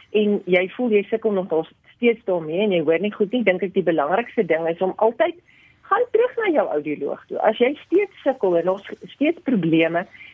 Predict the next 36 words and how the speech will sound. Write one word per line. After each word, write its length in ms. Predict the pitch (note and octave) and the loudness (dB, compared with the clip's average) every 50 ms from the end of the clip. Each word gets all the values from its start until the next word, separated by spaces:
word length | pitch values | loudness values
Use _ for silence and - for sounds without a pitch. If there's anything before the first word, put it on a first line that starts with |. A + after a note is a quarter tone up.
| - _ _ | -20 _ _
gaan 260 | - - G4 B4 B4 - | 0 0 2 2 2 0
terug 260 | - A#3+ A3+ B3+ B3 - | 0 0 0 0 0 -2
na 100 | A3+ G3+ | -2 0
jou 180 | F#3 E3+ D#3+ C3 | 0 0 0 0
audioloog 460 | C#3+ D3 C#3 D3 C#3+ - B2+ C#3+ - | -2 -2 -2 -4 -4 -4 -4 -4 -2
toe, 100 | - E3+ | -2 2
want 200 | E3+ F#3+ G3 G#3 | 2 2 2 4
wat 140 | G#3+ G#3+ G#3+ - | 0 0 0 0
ek 200 | - C#4 C#4+ - _ | -2 -2 -2 -2 _
baie 260 | F3+ E3+ F3+ G#3+ C#4 C#4 | -2 0 0 0 -2 -4
keer 160 | - C4 A#3 | -4 -4 -4
ervaar 560 | F#3+ - G3 F#3 - - - C#4 C#4+ C#4 C4 | -2 -4 -4 -6 -8 -8 -6 -4 -2 0 -2
in 120 | A#3+ G#3 G3+ | -2 -2 -4
privaat 420 | - F#3 F3 - G3 F3 F#3 F#3 | -6 -8 -6 -4 -2 -2 -2 -2
praktyk, 420 | - F#3 - _ _ A#3 C#4 F#4+ - _ _ _ _ _ _ _ _ - _ _ - | -4 -10 -12 _ _ -2 -2 -2 -4 _ _ _ _ _ _ _ _ -20 _ _ -2
is 120 | A3+ A3 - | -2 -2 2
dat 180 | - A3 G#3+ G#3 - | 0 0 0 0 -4
pasiënte 540 | _ B3 B3 B3 A#3+ G#3+ F#3+ F#3 A3 A#3 C#4+ C#4+ - | _ -6 -4 0 0 0 0 0 -2 -4 -6 -4 -2
kom 140 | C4 B3 A#3 | -2 2 2
by 100 | A3 G#3 | 2 2
my 280 | F#3+ E3+ E3 F3 G3+ - | 2 -2 -2 0 -2 -2
uit 280 | - E3+ F3+ F3+ - | -2 -4 -4 -4 -6
en 220 | D3 F3+ F#3 F3+ - - | -8 -8 -8 -10 -4 0
sê, 260 | G#3+ G3 G3 F#3+ F#3 F#3 _ _ _ _ _ _ _ | 0 2 2 0 -2 -6 _ _ _ _ _ _ _
"Man, 280 | F#3+ G3+ A3+ A#3 A#3+ A3 - | 0 0 2 2 0 -6 -6
my 160 | - G3+ G#3 | -4 -4 -4
gehoorstukkies 680 | G#3 - A3 G3 G3 G3+ - - - A3 A3 A3+ G#3+ G3 | -2 -2 -2 0 0 -2 -2 -2 -2 -2 -2 -2 -6 -4
lê 200 | - E3+ E3 E3+ | -2 0 0 0
nou 140 | F3+ F#3 F#3 | 0 0 0
al 340 | - - D3+ D3+ D#3 D3+ D3 - _ _ _ _ _ _ _ | 0 2 2 2 0 -2 -4 -12 _ _ _ _ _ _ _
vir 100 | G3+ F#3 | -4 -2
vyf 300 | - - G#3+ G3+ G3+ - | 2 2 2 2 0 -2
jaar 280 | E3 D#3 C#3+ C#3 C#3+ C#3+ | -2 -2 0 0 0 -2
in 120 | C#3 C#3+ | -4 -6
die 120 | D3+ C#3 | -6 -4
laai. 380 | C3 B2+ A#2+ B2 B2 C3 - - | -2 -2 0 0 -2 -4 -6 -12